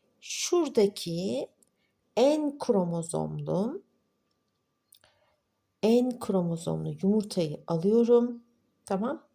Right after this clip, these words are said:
Ve burada N kromozomlu spermi alıyorum.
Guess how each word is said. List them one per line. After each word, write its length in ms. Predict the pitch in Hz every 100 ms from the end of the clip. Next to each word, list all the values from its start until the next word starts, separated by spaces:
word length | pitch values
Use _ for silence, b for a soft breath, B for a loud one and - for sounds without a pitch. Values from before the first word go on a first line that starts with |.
| _ b b b b -
Ve 260 | 226 190
burada 520 | 220 240 226 226 226 - _ _ _ _ -
N 340 | 240 262 262
kromozomlu 1080 | - 220 202 185 170 160 170 165 156 151 151
spermi 600 | - - - 175 175 175
alıyorum. 680 | 226 247 254 240 233 233 233